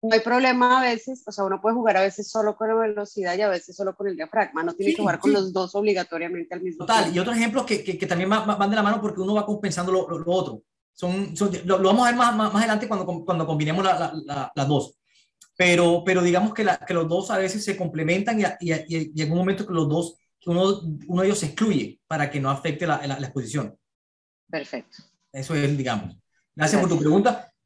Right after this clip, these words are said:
Speaker 2: pero chéverísimo que hayas escogido. Si la podemos ver, Sandra, si la puedes colo-, eh, subir a, a, a WhatsApp para ver el ej-, el ejercicio que hiciste, sería ideal,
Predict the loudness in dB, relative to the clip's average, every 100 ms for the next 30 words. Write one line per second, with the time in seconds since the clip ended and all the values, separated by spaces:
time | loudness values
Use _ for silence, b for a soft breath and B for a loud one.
0 | -12 0 4 4 4 4 2 2 2 0
1 | 0 0 0 0 0 2 2 2 0 0
2 | -8 -6 -4 -4 -6 -8 -4 -4 0 0
3 | -2 -4 -2 0 0 -2 0 2 4 4
4 | 4 2 2 0 -4 _ _ -10 -6 -2
5 | -2 0 2 2 2 0 0 0 -2 -2
6 | -8 -8 -6 -6 -6 -2 0 0 2 2
7 | 4 4 4 0 -2